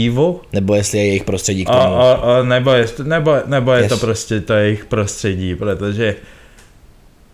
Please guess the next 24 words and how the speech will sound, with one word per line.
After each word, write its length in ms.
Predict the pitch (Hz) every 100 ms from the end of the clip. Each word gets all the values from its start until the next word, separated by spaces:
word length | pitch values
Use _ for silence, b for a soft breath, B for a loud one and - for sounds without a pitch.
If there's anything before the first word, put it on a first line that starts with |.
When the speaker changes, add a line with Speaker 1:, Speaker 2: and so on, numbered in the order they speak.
| _ _ - _
Speaker 1:
pak 200 | 113 110
můžeš 360 | 120 110 120 -
mít 160 | 120
taky 240 | 120 117 120
ten 220 | 127 123
argument, 580 | 110 110 104 113 117 120
že 140 | 113 110
prostě 360 | 113 107 120
jsou 180 | 113 120
nějaký 380 | 107 107 110 113
lidi, 260 | 113 101
kteří 340 | 110 123 107 110
se 160 | -
narodili 600 | 110 107 104 104 104 110
v 80 | 107
na 120 | 107
hovno 340 | 98 101 110 110
podmínkách, 800 | 104 87 104 101 101 107 110 110
ale 160 | 98
jsou 200 | 95 107
úplně 320 | 82 113 98 101
v 80 |
pohodě 380 | - 101 101 101
lidi. 320 | 98 110 85